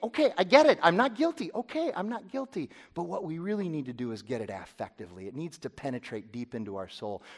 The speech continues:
We need to pray for each other that the Holy Spirit would drive that truth into our soul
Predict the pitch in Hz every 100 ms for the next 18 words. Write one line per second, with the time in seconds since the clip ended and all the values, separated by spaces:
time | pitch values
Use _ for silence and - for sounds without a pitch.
0 | - 165 202 170 - - 151 160 - 135
1 | 117 - 113 107 101 117 117 151 131 -
2 | - 143 131 98 - - 139 127 110 139
3 | 160 - 196 196 180 - - 117 170 170
4 | 175 185 - - - 180 190 175 170 -
5 | - 180 175 160 147 147 - 165 160 156
6 | 135